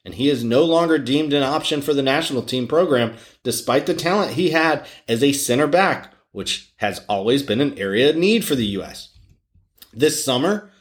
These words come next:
Haji Wright came into camp and scored his first national team goal, a penalty kick that Christian Pulisic let him take.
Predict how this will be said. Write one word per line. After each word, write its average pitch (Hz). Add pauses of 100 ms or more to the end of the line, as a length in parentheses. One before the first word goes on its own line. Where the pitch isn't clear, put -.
(260)
Haji 139
Wright 180
came 170
into 127
camp 113
and 123
scored 151
his 147
first 165
national 143
team 143
goal, 113 (380)
a 147
penalty 262
kick - (440)
that 147
Christian 170
Pulisic 185
let 113
him 131
take. -